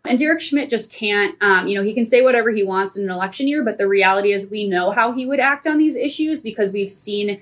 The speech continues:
what he's done with the little power he's had in the last ten to twelve years. And he's used it to defend Brownback's tax experiment and the tax cuts to public schools.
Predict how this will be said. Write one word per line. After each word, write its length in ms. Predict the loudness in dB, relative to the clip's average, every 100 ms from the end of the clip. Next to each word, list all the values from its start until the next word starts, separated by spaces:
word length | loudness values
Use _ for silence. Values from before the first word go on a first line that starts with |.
| _
what 180 | -2 0
he's 200 | 0 -2
done 260 | -2 0 -2
with 120 | -2
the 60 |
little 300 | 0 0 0
power 280 | 0 0 0
he's 260 | -2 -6 -2
had 320 | 2 4 4
in 100 | 2
the 80 | 0
last 500 | 0 0 -2 -8 -8
ten 200 | -4 -4
to 80 | -4
twelve 340 | -4 -4 -4
years. 420 | -4 0 0 -2 -10 _ _
And 140 | 0 2
he's 260 | 0 -2
used 240 | -4 0 0
it 120 | 0
to 100 | 0
defend 400 | -2 0 0 2
Brownback's 480 | 2 4 2 0 -2
tax 320 | -2 -2 -4
experiment 500 | -8 -4 -2 0 -2
and 120 | -4
the 40 |
tax 340 | -4 -2 -2 -4
cuts 200 | -10 -10
to 80 | -10
public 300 | -8 -6 -8
schools. 560 | -10 -8 -6 -6 -8